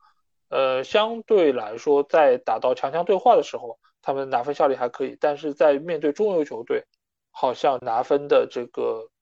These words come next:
感觉不是特别理想，所以造成了现在阿森纳队又是来到了第四位嘛。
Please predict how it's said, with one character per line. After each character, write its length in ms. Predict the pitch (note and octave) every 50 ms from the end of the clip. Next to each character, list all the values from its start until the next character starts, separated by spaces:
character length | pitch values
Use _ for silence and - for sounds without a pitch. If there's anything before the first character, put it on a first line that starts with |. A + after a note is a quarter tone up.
| _ _ _ _ _ _ _
感 240 | - B2+ B2 B2 A#2
觉 180 | - C3 C3
不 140 | C3+ C3+ C#3
是 80 | C3+ D3+
特 140 | - D#3+
别 100 | C#3 C#3
理 140 | B2 A#2 A#2
想， 260 | B2+ - B2 A2 A#2 -
所 140 | - D#3+ F3+
以 80 | G3
造 260 | F#3+ - - C4+ G#3
成 140 | E3+ - C#3+
了 80 | C#3 D3+
现 220 | - G#3 F#3+ F#3
在 200 | F#3+ G3 F3+ - - - - _ _ _
阿 120 | F#3 F3+
森 120 | F3+ G3 G3
纳 180 | G3+ F#3+ E3+
队 400 | D#3+ F3 D#3+ D#3 D3 C#3 C3 - _
又 180 | F3 F3+ E3+ D3+
是 180 | - - D3+
来 180 | C#3+ C3 A#2+ B2
到 140 | B2 D3 C#3
了 60 | C#3+
第 120 | - D3+
四 200 | C3+ - - F3
位 160 | D#3 C3+ A#2
嘛。 60 | G#2